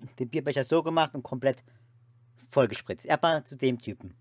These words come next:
Der ist von der Seite voll drauf, dreht sich auch noch.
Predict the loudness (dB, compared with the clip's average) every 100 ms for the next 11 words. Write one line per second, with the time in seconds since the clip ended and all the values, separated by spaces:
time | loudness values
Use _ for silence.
0 | _ _ -20 -20 _ -20 -20 _ _ _
1 | 0 6 8 6 -4 -20 _ _ _ _
2 | _ _ _ _ _ _ _ _ _ -2
3 | 0 4 4 4 2 0 4 6 6 4
4 | 0 2 2 4 2